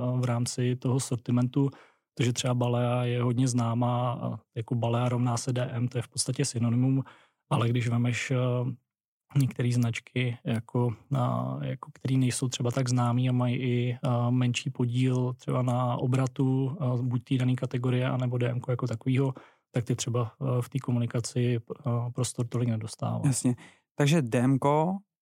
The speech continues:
Speaker 2: eh, v rámci sociálních sítí má prostě jenom jeden profil a tam komunikuje všechno. Jako na českém trhu, nebavím
Speaker 1: Hmm.
Speaker 2: se zahraničí.
Speaker 1: My teda máme dva profily,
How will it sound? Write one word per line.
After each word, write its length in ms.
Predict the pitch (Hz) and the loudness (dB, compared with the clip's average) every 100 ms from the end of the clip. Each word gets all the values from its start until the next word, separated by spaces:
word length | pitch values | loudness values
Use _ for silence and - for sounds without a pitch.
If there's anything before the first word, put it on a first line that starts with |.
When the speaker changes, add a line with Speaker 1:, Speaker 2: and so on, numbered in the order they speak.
| - | -4
Speaker 2:
eh, 300 | 127 123 123 | 0 2 2
v 40 | - | 2
rámci 240 | 135 - | 0 0
sociálních 360 | 143 - 143 131 | -2 0 2 2
sítí 160 | - | 2
má 80 | 139 | 0
prostě 220 | 127 - | 0 0
jenom 180 | 127 123 | 2 4
jeden 200 | 127 147 | 4 2
profil 400 | 139 120 - 127 - | 2 -2 -2 -2 -2
a 60 | |
tam 360 | 120 123 120 120 | -2 2 2 0
komunikuje 540 | - 123 120 113 120 110 | 0 2 2 0 -2 -2
všechno. 300 | - 117 - - | -4 -4 -2 2
Jako 180 | 143 156 | 4 6
na 80 | |
českém 340 | 139 156 - 135 | 4 2 2 2
trhu, 180 | 117 117 | 2 2
nebavím 240 | 127 139 147 | 4 6 6
Speaker 1:
Hmm. 40 | 147 | 4
Speaker 2:
se 120 | 123 | 2
zahraničí. 540 | 117 113 110 110 - | 0 0 -2 0 2
Speaker 1:
My 100 | 139 | 2
teda 220 | 135 147 | 4 2
máme 440 | 156 160 160 131 - _ - | 4 4 4 0 -2 _ -4
dva 160 | 123 139 | 0 2
profily, 500 | 147 151 165 160 | 2 2 2 0